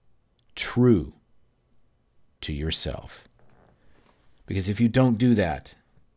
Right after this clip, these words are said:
you will be sitting there at the end of your life, wishing that you had.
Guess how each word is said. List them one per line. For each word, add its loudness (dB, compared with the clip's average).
you -4
will 2
be 0
sitting 2
there 0
at -4
the -4
end -2
of -8
your -6
life, -12
wishing -2
that -6
you -6
had. -8